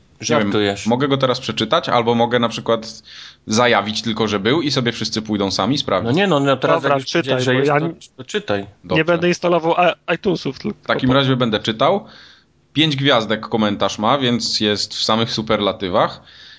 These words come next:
Speaker 1: I teraz muszę przeczytać. Nie będzie muzyczki, nie będzie pompatycznego wstępu, po prostu będę czytał od razu.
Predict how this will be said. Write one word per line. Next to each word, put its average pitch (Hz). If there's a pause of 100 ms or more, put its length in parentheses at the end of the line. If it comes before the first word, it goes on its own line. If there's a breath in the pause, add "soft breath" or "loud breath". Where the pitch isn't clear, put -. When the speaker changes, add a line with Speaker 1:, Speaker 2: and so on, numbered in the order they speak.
(220 loud breath)
Speaker 1:
I 117
teraz 127
muszę 113
przeczytać. 107 (1120 loud breath)
Nie 135
będzie 131
muzyczki, 127
nie 120
będzie 117
pompatycznego 110
wstępu, 127
po 104
prostu -
będę 101
czytał 90
od 87
razu. 82